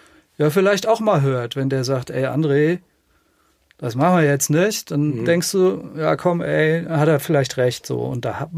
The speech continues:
Speaker 1: bin ich da mit denen eigentlich ziemlich gut klargekommen, muss ich sagen. Ja, genau. Halt, ja, als großer Bruder, ne?
Speaker 2: Aber wie ist da genau der Tag?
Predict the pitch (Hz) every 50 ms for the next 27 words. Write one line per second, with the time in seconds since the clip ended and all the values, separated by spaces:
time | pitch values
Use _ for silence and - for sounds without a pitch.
0 | 165 - - 143 156 190 185 - - 175 180 190 190 180 - 180 185 196 214 214
1 | 220 - _ _ _ _ _ _ _ _ _ _ _ - _ _ _ _ - -
2 | - _ - - 110 110 127 147 170 175 196 - - - - - - - - 151
3 | 175 185 190 202 202 - - - - 180 196 208 208 - - - - - - -
4 | 214 220 - 165 113 107 104 - - 107 87 - 107 113 - - _ _ _ _
5 | _ _ - - - _ _ - - _ _ _ _ - 113 110 104 - 120 -
6 | - 123 113 110 110 110 110 117 127 127 - - 127 123 101 101 - - - _
7 | _ _ _ _ _ - - - 131 123 117 107 107 107 - _ _ _ _ _
8 | _ _ _ _ - - - - - - - - - _ _ _ - - 104 95
9 | - - - _ - 214 185 113 113 127 117 - - - 127 123 - 151 156 156
10 | 185 190 175 131 113 107 107 113 127 - - 117 120 110 117 127 - 160 151 127
11 | - - 143 123 123 117 127 120 123 127 131 127 117 117 - - 139 135 117 131
12 | 185